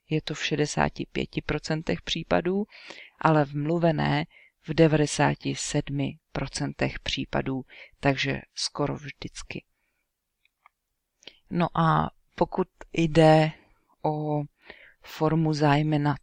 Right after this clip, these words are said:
ty, tak, eh, ve druhém pádu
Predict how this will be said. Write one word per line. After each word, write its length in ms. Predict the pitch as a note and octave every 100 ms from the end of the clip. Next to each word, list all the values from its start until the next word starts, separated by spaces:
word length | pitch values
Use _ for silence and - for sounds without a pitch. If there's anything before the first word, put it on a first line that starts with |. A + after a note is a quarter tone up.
| _
ty, 320 | - C#3 F3+ - - - - - _ -
tak, 320 | D3+ - -
eh, 300 | D3+ C#3+ - - _ _ _ -
ve 220 | D3 E3
druhém 440 | D#3+ F#3+ G#3+ G#3+
pádu 640 | F#3+ D3 D3 C#3+ D3+ F3